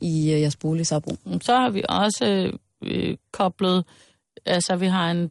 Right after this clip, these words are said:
Speaker 2: PlayStation, ikke? Øh, tre, som vi bruger som D V D-afspiller, også for ligesom at minimere bare en lille smule. Vi har også nede, ved, under, nederst i regionen, bag en bænk, et eller andet,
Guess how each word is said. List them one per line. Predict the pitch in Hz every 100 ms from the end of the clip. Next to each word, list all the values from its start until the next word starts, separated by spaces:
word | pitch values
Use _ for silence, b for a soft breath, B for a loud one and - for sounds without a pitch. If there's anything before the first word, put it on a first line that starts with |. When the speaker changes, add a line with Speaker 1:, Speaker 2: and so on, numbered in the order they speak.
| -
Speaker 2:
PlayStation, | 180 185 - 196 196 - 190
ikke? | 208 233 - _ _ _ _ _ - 190
Øh, | 175 -
tre, | - 226 202 _ _ _ -
som | - 196
vi | 190
bruger | - 185
som | 185 185
D | 165
V | 175
D-afspiller, | 170 - 175 - 175 175
også | - 170 170 190
for | -
ligesom | 175 170 175
at | 170 160 160 -
minimere | 170 165 165 - 165
bare | 170
en | 175
lille | 175 180
smule. | 190 - 180 190 - b b b b b _ -
Vi |
har | 175 233 - 185
også | 196 - 220 - _ -
nede, | 190 190 190 202 220 226 -
ved, | 180 160
under, | 190 180 175 180 170 b b 196
nederst | 196 208 196
i | 196
regionen, | 185 180 170 175 185
bag | - 185 -
en | 202 180
bænk, | - 180 - -
et | 180
eller | 170
andet, | 165 175